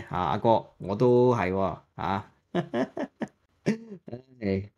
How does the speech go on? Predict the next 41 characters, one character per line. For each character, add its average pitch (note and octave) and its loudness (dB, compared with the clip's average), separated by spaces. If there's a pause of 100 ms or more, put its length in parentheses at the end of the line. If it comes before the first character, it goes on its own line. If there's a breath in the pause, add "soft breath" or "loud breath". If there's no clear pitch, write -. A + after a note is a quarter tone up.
(240)
噉 C#3+ 8
呢， D#3 8 (340)
對 C#3+ 10
急 C#3+ 6 (160)
於 E3 8
證 C3+ 4
明 F2+ -4
自 A2 -2
己 - -8 (200)
嘅 B2 2 (160)
奧 A2+ 0
犬 A#2+ 2
嚟 G#2 2
講 G2 -2
呢， B2+ -2 (200)
其 E2 -10
實 E2 -6
呢， A2 -2
無 E2 -6
疑 D#2+ -10
好 F2+ -2
大 F#2+ 0
打 G2 0
擊 B2 2
㗎。 A2+ 4 (380)
嗱， - -16
仲 G#2 -2
有 G2 2
呢， B2 2 (380)
十 - 2 (120)
月 D3 6 (400)
十 C#3+ 0
三 E3 6
號 C3+ 8
剛 D#3 4
剛 D3+ 6
入 B2 6
駐 A#2+ -2
抖 A2 2
音 C3+ 6
嘅， G2+ 0